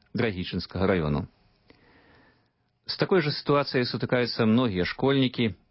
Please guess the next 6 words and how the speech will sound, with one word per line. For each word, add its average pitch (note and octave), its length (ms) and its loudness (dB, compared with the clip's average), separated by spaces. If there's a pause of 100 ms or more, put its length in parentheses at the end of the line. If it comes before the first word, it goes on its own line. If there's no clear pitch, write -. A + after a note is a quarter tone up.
якім A#2+ 240 0
прапануюць A#2 560 0
заплаціць A2 880 -2
за F#2+ 160 -2
сваю G2 320 0
ўзнагароду. F#2 640 0